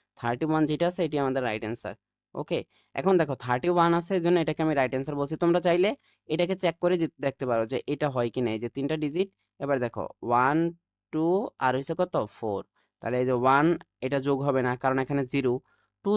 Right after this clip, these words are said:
যোগ হবে, আ, কারণ টু এর এখানে ওয়ান, মানে ওয়ান বরাবর যেটা থাকবে এটা যোগ হবে, আর এটা জিরো। তাহলে এখানে টু, এখানে হচ্ছে টু থাকবে, এই যে টু, আর যে লাস্টে জিরো আছে, এর জন্য জিরো। তার থার্টি ওয়ান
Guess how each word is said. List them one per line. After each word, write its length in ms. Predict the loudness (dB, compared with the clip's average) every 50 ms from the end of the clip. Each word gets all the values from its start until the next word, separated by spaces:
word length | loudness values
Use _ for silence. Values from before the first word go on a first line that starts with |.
| 2 2
যোগ 120 | 2 2 2 2
হবে, 180 | 2 2 0 0 -2 -4 -8 _ _ _ -18
আ, 140 | -14 -12 -10 -4
কারণ 240 | 0 0 2 2 2 0 0
টু 60 | 0 2 2
এর 60 | 2 2
এখানে 180 | 2 0 0 2
ওয়ান, 140 | 2 0 0 0 0
মানে 120 | 2 2 4
ওয়ান 140 | 4 4 4 4
বরাবর 220 | 4 4 4 4 2 2
যেটা 160 | 0 -2 -2 -2 -2
থাকবে 160 | 0 0 2 0
এটা 100 | 0 0 0
যোগ 100 | -2 -2 0 -2
হবে, 160 | -4 -4 -4 -8 _ _ _ _ _ -6
আর 40 | -4 -4
এটা 100 | -2 -2 -2
জিরো। 120 | -2 -2 -2
তাহলে 140 | 0 0 0 0
এখানে 200 | 0 0 0 -2 -2 _ _ _ _
টু, 80 | -10 -10 -6 -4 -4
এখানে 180 | -4 -2 -2 -4
হচ্ছে 160 | -4 -4 -6 -6 _
টু 80 | -2 -2 -2 -2
থাকবে, 180 | -4 -6 -4 -4 -4
এই 40 | -4 -4
যে 60 | -4 -6 _ 0
টু, 80 | 0 0 0 -2 _ _ _ _ _ -12
আর 100 | -8 -6 -4 -4
যে 60 | -2 -2 -2
লাস্টে 260 | -2 -4 -4 -6 -8 -6 -4
জিরো 140 | -4 -4 -4 -4
আছে, 100 | -4 -4 -4
এর 60 | -4 -2
জন্য 120 | -2 -4 -4 -4 -6
জিরো। 140 | -8 -8 -8 -8 -6
তার 140 | -6 -6 -6 -4
থার্টি 280 | -4 -4 -4 -2 -2 0 4
ওয়ান 200 | 4 4 4 4